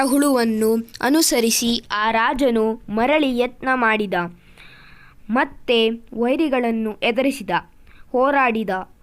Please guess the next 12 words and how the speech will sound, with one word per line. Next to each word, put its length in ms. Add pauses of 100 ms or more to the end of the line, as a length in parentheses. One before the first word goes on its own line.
(160)
ಅಂತೂ 500
ಕೊನೆಗೂ 720 (840)
ಆತ 340 (340)
ಜಯಶಾಲಿಯಾದ. 1000 (340)
ಜೇಡರ 440 (920)
ಹುಳುವಿಗೆ 640 (340)
ಆ 220
ರಾಜ 340 (420)
ಕೃತಜ್ಞನಾದ. 880 (1160)
ಕಲಿಯುವವರಿಗೆ 1400 (300)
ಎಲ್ಲೆಲ್ಲೂ 720
ಗುರುಗಳಿದ್ದಾರೆ. 1120